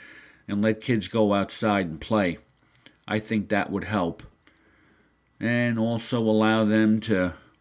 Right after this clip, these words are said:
cry a little bit, get upset a little bit,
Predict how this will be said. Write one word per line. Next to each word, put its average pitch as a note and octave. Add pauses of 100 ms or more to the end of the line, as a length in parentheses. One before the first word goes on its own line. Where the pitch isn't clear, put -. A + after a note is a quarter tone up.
(160)
cry B2+
a G#2+
little F#2+
bit, F#2+ (880)
get A#2
upset A#2+
a G#2
little G2+
bit, G#2